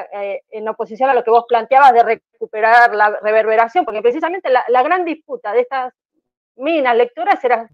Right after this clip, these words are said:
quitar el mote, digamos, de lo afectación, lo que reverbera, digamos, esa lectura bobarista, están, están discutiendo con eso,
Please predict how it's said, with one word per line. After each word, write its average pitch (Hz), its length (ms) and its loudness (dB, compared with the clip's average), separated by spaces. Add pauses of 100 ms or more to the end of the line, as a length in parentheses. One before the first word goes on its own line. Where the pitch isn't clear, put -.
quitar 311 360 -4
el 240 80 -2
mote, 269 280 0
digamos, 226 300 2
de 208 80 -4
lo 202 140 -2 (320)
afectación, 240 800 -2
lo - 100 0
que 202 120 -4
reverbera, 214 640 0
digamos, 214 280 -6
esa 277 160 -8
lectura 269 360 -4
bobarista, 247 440 0
están, 247 320 -12 (600)
están 294 260 -8
discutiendo 294 580 -6
con 285 160 -2
eso, 330 500 -8